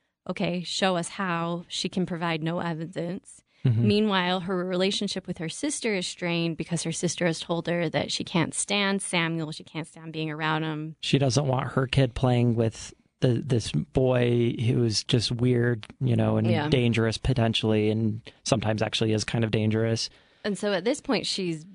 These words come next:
Speaker 1: very isolated.
Speaker 2: She, and she's on the edge.
Speaker 1: She's on the
Speaker 2: Sleep
Speaker 1: edge.
Speaker 2: deprived, scared.
Speaker 1: She's snapping at the neighbor, Gracie.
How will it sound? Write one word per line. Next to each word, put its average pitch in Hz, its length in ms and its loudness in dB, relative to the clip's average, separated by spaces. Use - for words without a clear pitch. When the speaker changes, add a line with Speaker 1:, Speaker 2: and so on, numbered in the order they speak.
Speaker 1:
very 175 480 2
isolated. - 600 -10
Speaker 2:
She, - 120 -4
and 139 180 4
she's 117 200 2
on 113 260 4
the 113 280 -2
edge. 107 340 -2
Speaker 1:
She's - 320 -2
on 190 160 2
the 180 160 -2
Speaker 2:
Sleep 190 280 4
Speaker 1:
edge. 196 100 0
Speaker 2:
deprived, 113 720 0
scared. 107 560 2
Speaker 1:
She's 190 400 0
snapping 208 640 0
at 180 280 -2
the 180 100 0
neighbor, 190 840 0
Gracie. 170 680 -4